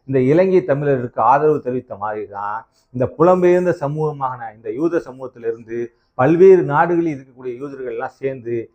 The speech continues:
தனக்கென்று ஒரு தனி தேசத்தை கட்டமைப்பதற்கான முயற்சியில் ஈடுபடுறாங்க. அது இப்படி இந்த யூதர்களுக்கான தனி தேசத்தை ஏற்படுத்தணும் என்ற முதல் முயற்சிக்கு வித்திட்டவர் யாருன்னா,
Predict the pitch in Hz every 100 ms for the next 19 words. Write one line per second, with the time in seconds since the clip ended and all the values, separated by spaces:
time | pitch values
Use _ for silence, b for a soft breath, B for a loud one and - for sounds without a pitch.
0 | _ _ 120 147 - 165 180 190 147 123
1 | 135 185 156 147 - - 117 117 - 151
2 | 139 117 123 110 110 110 104 143 - -
3 | 170 127 127 113 107 90 82 _ _ _
4 | - 113 156 170 165 143 185 202 190 175
5 | 151 151 131 139 160 190 160 151 160 -
6 | 131 127 123 _ - 180 - 165 147 160
7 | 147 135 117 120 113 139 190 190 151 156
8 | - 139 120 123 - 135 143 117 110 110
9 | 104